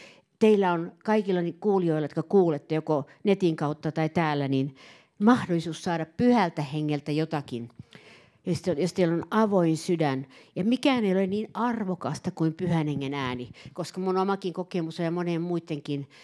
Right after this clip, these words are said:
radikaaleja asioita voi tapahtua, kun pyhä henki tulee paikalle, kun pyhä henki tekee jotakin. Ja mä, mä kun olen maailma-, maailman ympärysmatkalla ollut lähe-, lähetystyössä eri vaiheissa, niin ei ole mitään niin voimakasta kuin,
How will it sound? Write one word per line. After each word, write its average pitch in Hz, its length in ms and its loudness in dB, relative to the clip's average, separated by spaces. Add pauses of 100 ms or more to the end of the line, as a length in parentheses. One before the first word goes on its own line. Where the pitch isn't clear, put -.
(120)
radikaaleja 180 840 -2
asioita 156 680 -4
voi 151 140 -2
tapahtua, 143 520 -6
kun 139 160 -10
pyhä 151 220 -2
henki 131 300 -8
tulee 113 300 -10
paikalle, 110 500 -10
kun 160 160 -8
pyhä 240 240 2
henki 156 300 -2
tekee 160 360 -4
jotakin. 131 520 -6 (840)
Ja 190 60 -2
mä, 175 140 6 (260)
mä 180 180 4
kun 175 140 2
olen 170 120 4
maailma-, 175 440 2
maailman 170 380 2
ympärysmatkalla 156 840 0
ollut 160 400 2
lähe-, 160 380 2
lähetystyössä 160 720 0
eri 165 260 2
vaiheissa, 151 640 -6 (320)
niin 165 240 -6 (320)
ei 208 120 4
ole 233 120 2
mitään 262 420 2
niin 214 180 -4
voimakasta 165 800 -4 (400)
kuin, 160 260 2